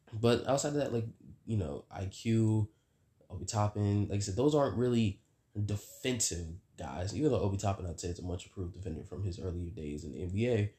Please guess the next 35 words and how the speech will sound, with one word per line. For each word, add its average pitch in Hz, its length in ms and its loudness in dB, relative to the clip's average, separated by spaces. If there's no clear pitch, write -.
I 107 80 -2
think 107 240 0
still, 120 600 2
um, 95 540 0
pretty 113 360 0
raw 95 300 0
in 78 120 -2
that 69 200 -10
end. 78 200 -12
And 95 100 -2
I 92 40 0
think, 85 260 -6
you 107 160 -2
know, 80 260 -4
uh, - 100 -8
somebody 104 300 2
with 98 160 2
a - 20 2
Matisse 95 460 0
Thybulle 92 360 -2
next 98 340 0
to 110 80 0
him, 92 160 0
I 92 80 -6
think - 320 -8
could 82 340 -6
be 104 240 2
a 92 480 -4
glorious 101 480 2
fit - 220 -10
for - 60 -10
the 98 100 0
New 85 140 -2
York 78 220 -4
Knicks. - 260 -10